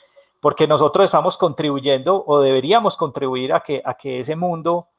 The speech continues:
vaya en esa dirección. Yo pienso que un, un mundo donde, donde se supere al, al capitalismo, donde el capitalismo sea más bien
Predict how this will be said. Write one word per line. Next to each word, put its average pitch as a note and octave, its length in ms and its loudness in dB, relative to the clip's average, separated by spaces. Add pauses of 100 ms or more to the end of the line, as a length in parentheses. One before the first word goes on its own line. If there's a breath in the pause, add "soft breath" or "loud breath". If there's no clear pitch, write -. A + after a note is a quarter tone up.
(160)
vaya D#3+ 260 0
en D#3+ 80 -4
esa D#3+ 200 -2
dirección. D3 580 -4
Yo B2+ 100 -6
pienso E3 300 -8
que - 100 -16
un, C3+ 200 -14
un B2+ 180 -20
mundo E3+ 440 -6 (540)
donde, B2+ 500 -2
donde C3+ 300 -2
se D3 180 -4
supere D3+ 460 4
al, G3 160 2 (200)
al C#3 180 0
capitalismo, B2+ 960 -6 (600)
donde C#3+ 220 0
el C#3+ 100 0
capitalismo C#3 960 0
sea F3+ 560 4 (360)
más D#3+ 260 -2
bien F3+ 540 -6